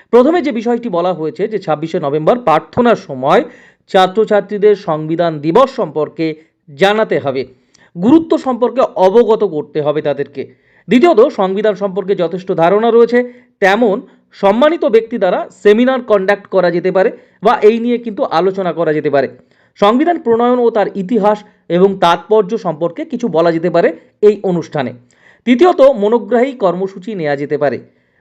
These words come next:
মনোগ্রাহী কর্মসূচি নেওয়া যেতে পারে, যেমন ছবি আঁকা, পোস্টার তৈরি করা,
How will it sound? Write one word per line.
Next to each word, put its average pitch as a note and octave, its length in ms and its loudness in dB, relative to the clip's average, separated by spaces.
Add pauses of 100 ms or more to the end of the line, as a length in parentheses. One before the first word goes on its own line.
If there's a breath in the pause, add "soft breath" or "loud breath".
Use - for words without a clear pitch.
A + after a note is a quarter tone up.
মনোগ্রাহী B3+ 640 4
কর্মসূচি G#3 640 -2
নেওয়া G3+ 260 -2
যেতে G#3 140 0
পারে, A#3+ 180 2
যেমন A3 260 0
ছবি F#3+ 340 0
আঁকা, F#3+ 300 2
পোস্টার F#3 380 -4
তৈরি F#3 280 -2
করা, F#3 200 2